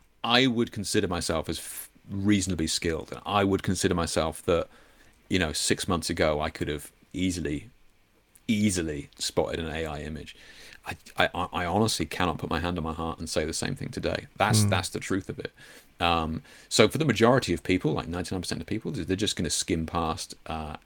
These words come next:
Speaker 1: an image, and, you know, it's, it's, it's not, they're just gonna assume it's,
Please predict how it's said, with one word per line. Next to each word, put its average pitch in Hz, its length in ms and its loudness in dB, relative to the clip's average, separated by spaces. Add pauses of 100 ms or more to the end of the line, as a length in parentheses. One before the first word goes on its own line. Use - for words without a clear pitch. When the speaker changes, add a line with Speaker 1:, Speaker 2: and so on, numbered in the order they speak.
(200)
Speaker 1:
an 80 180 -6
image, 80 560 -4
and, 80 500 -8 (380)
you 95 140 -8
know, 80 100 -6
it's, - 300 -10
it's, - 320 -6
it's - 240 -6
not, 82 340 -8 (600)
they're 85 100 -4
just - 220 -4
gonna 85 160 -2
assume 85 500 0
it's, - 380 -8